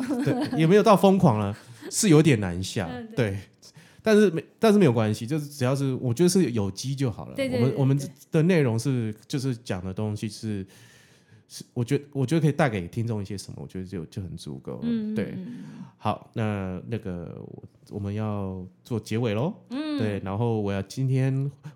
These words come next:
Speaker 1: 我想要换，那个，推荐我的片单咯。
Speaker 2: 你推荐，你推荐。
Speaker 1: <laughs> 对，我推荐哈。嗯，我最近看了一部娄烨的，大家都有去听我跟这个，<laughs> 那个谁啊？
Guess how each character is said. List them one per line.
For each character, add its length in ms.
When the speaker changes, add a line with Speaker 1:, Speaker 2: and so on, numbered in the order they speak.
Speaker 1:
我 120
想 160
要 440
换， 200
那 140
个， 340
推 160
荐 140
我 100
的 60
片 220
单 200
咯。 200
Speaker 2:
你 100
推 140
荐， 120
你 120
推 120
荐。 260
Speaker 1:
<laughs> 140
对， 120
我 120
推 160
荐 220
哈。 160
嗯， 160
我 80
最 140
近 160
看 160
了 100
一 60
部 340
娄 260
烨 320
的， 180
大 140
家 120
都 160
有 140
去 200
听 380
我 100
跟 220
这 100
个， 240
<laughs> 600
那 140
个 160
谁 260
啊？ 80